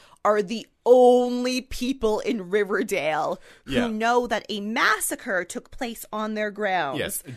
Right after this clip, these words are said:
Speaker 1: a hundred and fifty years ago.
Speaker 2: Yeah, Jughead's reaction is very similar to the reaction of, like, if I told you that my house was, was, you know, built, built on top of, like, a canyon, that's filled with diamonds? He's like, "What?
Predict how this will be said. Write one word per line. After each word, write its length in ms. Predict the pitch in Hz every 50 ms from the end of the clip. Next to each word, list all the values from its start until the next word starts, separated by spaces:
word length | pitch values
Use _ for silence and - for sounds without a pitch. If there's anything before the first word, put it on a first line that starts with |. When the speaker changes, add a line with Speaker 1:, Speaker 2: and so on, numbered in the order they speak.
| - - -
Speaker 1:
a 100 | 196 202
hundred 360 | 202 - - 214 208 196 208 190
and 80 | 208
fifty 240 | - 190 - - 185
years 300 | 175 - - - 165 -
ago. 160 | 170 - - -
Speaker 2:
Yeah, 200 | 175 151 123 -
Jughead's 640 | 131 127 - - 175 175 190 190 220 220 185 160 151
reaction 720 | 151 139 143 135 120 110 113 123 - - - 120 101 95 98
is 220 | - 113 101 98
very 200 | 104 113 120 127
similar 280 | 117 - 131 120 117 110
to 80 | -
the 80 | 117 104
reaction 580 | 101 101 98 92 95 - - - 113 104 95 98 -
of, 160 | 90 92 90
like, 280 | 90 92 95 92 92 - -
if 140 | 110 -
I 80 | 98 95
told 400 | 92 - - 104 95 98 98 -
you 80 | 104 95
that 160 | 92 92 -
my 160 | 92 90 90
house 400 | 82 - 95 92 90 90 - -
was, 200 | 98 92 85 87 82 _ _
was, 240 | - 98 95 95 92
you 80 | 95 95
know, 260 | 90 87 85 82 - - _ _ - 98
built, 280 | 95 113 101 101 - 117 - - _ _
built 220 | - 107 98 95
on 80 | 104 95
top 160 | 95 110 101
of, 80 | 104 95
like, 200 | 95 90 - - _ _
a 160 | 101 95 87 - _
canyon, 800 | - - - - 95 95 110 123 139 151 170 180 196 208 220 240 240 _ _ _ _ _ _ _ - -
that's 200 | 117 120 - -
filled 280 | - - 143 131 127
with 220 | 123 113 - - -
diamonds? 600 | - 107 101 120 135 165 202 226 247 262 240 -
He's 120 | - 139
like, 140 | 135 113 -
"What? 680 | - 92 101 101 101 120 147 214 262 - - - -